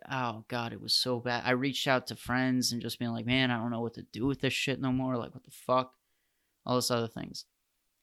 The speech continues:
And, uh, it was super emotional 'cause it was like you build something up for all this time just to realize one day, it literally took a day to just shift everything. To be like, "Man, I really don't think this is actually gonna pan out the way I thought it was."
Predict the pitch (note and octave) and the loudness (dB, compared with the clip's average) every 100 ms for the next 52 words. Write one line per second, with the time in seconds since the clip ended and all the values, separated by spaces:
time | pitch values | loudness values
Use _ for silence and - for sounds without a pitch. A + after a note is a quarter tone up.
0 | _ - B2 A#2+ A#2+ A#2 A#2 A2+ A2+ - | _ -8 -4 -2 -2 -2 -2 -4 -6 -12
1 | _ _ _ _ _ _ _ _ - E3 | _ _ _ _ _ _ _ _ 0 2
2 | - - E3 D3 C#3 C3+ E3 - - C#3+ | 2 2 0 0 -2 -2 -4 -8 -6 -4
3 | D3+ F#3+ F#3+ F#3 F3 - - - C#3 A#2+ | -2 -2 -2 -2 -4 -8 -18 -6 -4 0
4 | B2+ D#3 - D#3+ C#3 C#3 D3+ - A#2+ - | 0 2 0 -2 -2 -2 -2 -4 -6 -2
5 | A#2+ A#2+ A#2+ - C3+ B2 A#2 A#2+ B2+ B2+ | -2 -2 -4 -4 -4 -4 -2 -4 -2 0
6 | B2+ B2 A2+ A2+ B2 C3 C3 B2+ A#2+ F2 | 0 0 -4 -4 0 0 0 -2 -2 -4
7 | - - B2+ C3 D#3 D3 B2+ C3+ A#2 G2+ | -6 -6 -4 2 2 2 0 -2 -4 -2
8 | A#2+ A2 G#2 A#2 A#2 - - - A#2 - | -2 -2 -6 -8 -4 -2 2 2 0 -4
9 | A#2+ A2+ A2 - - - _ _ _ _ | -6 -4 -6 -10 -12 -12 _ _ _ _
10 | _ _ - A#2+ B2 A#2+ A#2 A2+ A2+ G#2 | _ _ -6 0 2 0 0 -4 -4 -4
11 | A2+ A2+ A2 A2+ - - A2 A2 A2 A2+ | -6 -6 -6 -8 -10 -8 -8 -6 -6 -6
12 | A2+ A2+ - A#2 A#2 B2 A#2+ A#2+ A#2+ B2 | -6 -8 -4 -4 -2 -2 -2 -2 0 0
13 | A#2 C#3 A#2 - - | 0 -4 -4 -8 -12